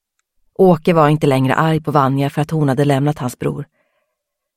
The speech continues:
Det var viktigare att de människor han brydde sig om mådde bra.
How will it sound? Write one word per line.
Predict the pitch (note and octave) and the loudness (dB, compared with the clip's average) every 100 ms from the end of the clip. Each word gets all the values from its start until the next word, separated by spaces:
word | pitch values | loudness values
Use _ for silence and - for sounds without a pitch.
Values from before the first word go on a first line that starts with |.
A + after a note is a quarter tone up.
| _ | _
Det | A#3+ | 0
var | G#3+ | 2
viktigare | F#3+ F3+ - F#3+ E3+ D3+ | 0 -2 -4 0 2 0
att | C#3+ | 0
de | D#3+ C#3+ | -2 0
människor | D#3 C#3 D3 F3 D#3 | 2 0 -2 -2 0
han | C#3+ | 0
brydde | D3 D3 D3+ | 0 0 0
sig | - | 0
om | E3+ C#3 B2 | 0 -2 -4
mådde | B2+ B2+ C#3 | -6 -6 -4
bra. | D#3 - | -2 -4